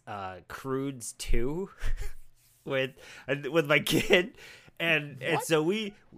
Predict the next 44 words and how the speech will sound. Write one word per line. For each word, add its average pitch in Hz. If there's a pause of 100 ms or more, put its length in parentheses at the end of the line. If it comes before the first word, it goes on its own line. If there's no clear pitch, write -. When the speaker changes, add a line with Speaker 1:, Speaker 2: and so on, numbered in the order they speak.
(200)
Speaker 1:
we 220
had 311
a 226
great 220
time. 147
It 196
was 202
fun. 165
I 165
mean, 160
you 160
know, 160
and 156
the 151
thing 220
that 208
sucked 220
is 143 (360)
it 170
wasn't 175 (680)
the 120 (180)
regular 143
experience. 107 (680)
We, 117
we 113
got 131
our 160
tickets, 139
we 101
went 135
in, 131
we 117
sat 120
down. 120
They 117
weren't 131
doing 139
any 131
concessions 123
or 113
anything 117
like 117
that. 110
So 113